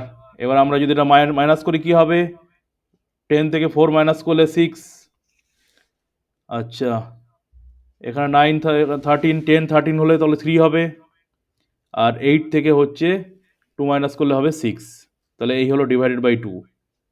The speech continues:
ডিভাইড করো থ্রি ওয়ান এইট, তাহলে এটা কিন্তু স্মলার নাম্বার হলো।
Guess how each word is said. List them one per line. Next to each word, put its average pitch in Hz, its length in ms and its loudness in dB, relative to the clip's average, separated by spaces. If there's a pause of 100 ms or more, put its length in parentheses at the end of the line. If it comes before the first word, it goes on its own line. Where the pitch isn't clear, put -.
(1160)
ডিভাইড 147 300 2
করো 165 480 4 (280)
থ্রি 151 200 2 (840)
ওয়ান 151 520 2 (240)
এইট, 113 380 -4 (640)
তাহলে 120 180 -2
এটা 147 260 2
কিন্তু 160 220 -4
স্মলার 156 300 4
নাম্বার 135 280 4
হলো। 104 380 -4